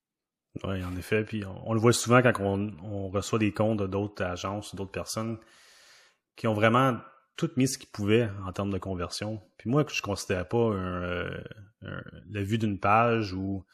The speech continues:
d'avoir passé trente secondes sur une page comme une conversion. Ça n'apporte pas de valeur à l'entreprise monétairement d'avoir ces conversions-là. On peut les ajouter puis les, et les laisser désactiver, comme ça on peut quand même voir les chiffres,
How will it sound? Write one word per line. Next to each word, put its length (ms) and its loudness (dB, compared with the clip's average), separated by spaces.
d'avoir 300 2
passé 320 4
trente 220 -2
secondes 340 0
sur 200 -2
une 100 -4
page 280 2
comme 160 -8
une 80 -6
conversion. 540 -8
Ça 120 -6
n'apporte 300 -4
pas 100 -2
de 140 -6
valeur 880 2
à 60 -6
l'entreprise 540 -2
monétairement 640 -2
d'avoir 380 0
ces 120 -4
conversions-là. 640 -4
On 120 -4
peut 120 -4
les 160 6
ajouter 400 4
puis 120 -2
les, 280 2
et 400 -4
les 120 -4
laisser 300 -2
désactiver, 680 0
comme 160 -10
ça 120 -10
on 40 -6
peut 120 -14
quand 140 -4
même 160 -4
voir 200 0
les 140 -2
chiffres, 540 -2